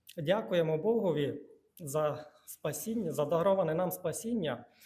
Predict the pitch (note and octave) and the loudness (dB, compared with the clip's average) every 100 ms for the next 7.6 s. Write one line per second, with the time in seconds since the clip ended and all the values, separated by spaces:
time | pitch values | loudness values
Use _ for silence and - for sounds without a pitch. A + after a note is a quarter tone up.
0 | - _ _ - G#3 G#3+ F#3 F3 A3+ G#3+ | -20 _ _ 2 2 4 0 2 2 2
1 | - F3 F3 G#3+ G3 - - G#3 F#3 E3+ | 0 -4 2 2 2 0 -2 -2 -2 0
2 | E3 G3+ G#3 E3 F#3+ G3+ F3+ D#3+ E3 E3 | 2 0 -2 -2 0 0 -2 -4 -6 -2
3 | G3+ G3 - D#3+ - G#3 C#3+ - - _ | -2 -2 -6 -8 -2 -2 -2 -6 -16 _
4 | _ _ _ - - - _ _ _ _ | _ _ _ -20 -20 -20 _ _ _ _
5 | _ _ _ _ _ _ _ - - E3+ | _ _ _ _ _ _ _ -16 -4 0
6 | E3+ D#3 - - _ _ _ _ _ - | 2 0 -6 -20 _ _ _ _ _ -2
7 | G3+ G3+ G3 E3+ - | 0 4 4 4 -2